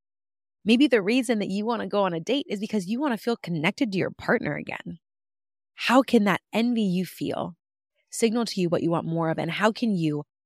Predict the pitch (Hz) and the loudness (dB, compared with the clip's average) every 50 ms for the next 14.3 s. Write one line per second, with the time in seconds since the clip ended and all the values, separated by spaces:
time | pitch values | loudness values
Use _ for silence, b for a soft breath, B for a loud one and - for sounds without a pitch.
0 | _ _ _ - 175 180 240 277 320 294 233 196 180 156 - - 151 185 240 302 | _ _ _ -8 -2 2 2 4 4 4 2 0 -2 -4 -6 -6 -2 -2 0 0
1 | 285 269 226 185 - - 202 180 175 - 180 175 165 233 311 381 349 - 233 180 | 2 0 0 0 0 0 0 0 0 0 -2 0 0 2 2 2 0 -2 -4 -6
2 | - - - 208 233 262 311 302 277 240 196 180 175 170 170 165 175 165 160 - | -8 -6 -4 -2 0 2 4 4 4 2 2 2 2 2 2 2 0 -2 -2 -2
3 | - 262 302 - 269 185 175 151 143 - _ - 180 190 - - 202 233 220 180 | -2 -2 -2 0 0 2 2 2 0 -2 _ -6 -4 -2 0 0 0 0 0 -2
4 | - 196 226 233 233 185 - - - - 226 220 190 175 156 - 240 277 254 - | -2 -2 -2 0 0 0 0 -2 -2 -4 -4 -2 -4 -4 -2 -2 0 0 0 -2
5 | 277 240 - - 190 185 170 - - 214 - 220 208 175 175 139 - - - 196 | -4 -4 -2 -2 -2 -2 -2 -4 -6 -4 -2 -2 0 0 0 0 -2 -2 -4 -2
6 | 190 196 180 165 156 170 240 - - 180 165 160 160 156 - 165 160 156 - - | -2 -2 -2 0 0 0 0 0 2 2 2 2 0 -2 -4 -6 -6 -6 -8 -6
7 | - 196 190 170 202 208 196 - _ _ _ _ _ - 170 - - - 170 165 | -4 -4 -4 -2 -2 -4 -4 -6 _ _ _ _ _ -2 -2 -2 0 -2 -2 -2
8 | 170 165 165 - - - - - - - - - _ _ _ _ _ _ _ _ | -2 -2 -4 -6 -8 -8 -8 -8 -8 -10 -12 -12 _ _ _ _ _ _ _ _
9 | - 202 226 247 254 240 185 156 160 - - - - - 139 151 147 - - - | 4 6 8 8 8 6 4 2 0 0 -4 -8 -6 -4 -4 -4 -4 -6 -10 -8
10 | - 160 180 220 - - - - _ _ _ _ _ _ _ _ _ _ _ _ | -6 -4 -4 -4 -4 -6 -8 -10 _ _ _ _ _ _ _ _ _ _ _ _
11 | - 165 165 156 170 170 160 151 147 151 160 156 151 151 - - - - - - | -2 0 2 4 4 4 4 2 0 2 4 4 4 4 2 0 -2 -6 -8 -10
12 | _ _ _ _ _ _ _ _ - 160 175 160 - - - - - - - _ | _ _ _ _ _ _ _ _ 2 4 6 6 6 4 0 -4 -8 -10 -12 _
13 | _ _ _ - - 160 - - - - - - 165 - _ _ _ - - - | _ _ _ 0 2 2 2 2 -2 -6 -6 -6 -6 -8 _ _ _ -6 -4 -4
14 | - - 160 165 185 | -2 -2 -2 -2 -4